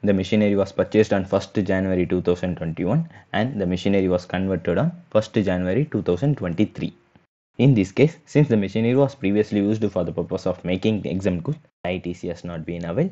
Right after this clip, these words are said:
previously. So, on the date of the conversion, we have to take the entire I T C, and ineligible I T C has to be calculated at the rate of five percent per quarter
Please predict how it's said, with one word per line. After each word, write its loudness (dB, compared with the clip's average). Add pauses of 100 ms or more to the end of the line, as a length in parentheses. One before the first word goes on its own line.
(120)
previously. -2 (160)
So, 0 (200)
on 0
the 0
date 4
of 0
the -2
conversion, -2
we -2
have 0
to -2
take 0
the 0
entire 2
I 0
T -6
C, -6
and 0 (220)
ineligible 2
I 0
T -4
C -2
has -2
to -4
be -4
calculated -4
at -4
the 4
rate 2
of 2
five 2
percent -2
per 0
quarter 0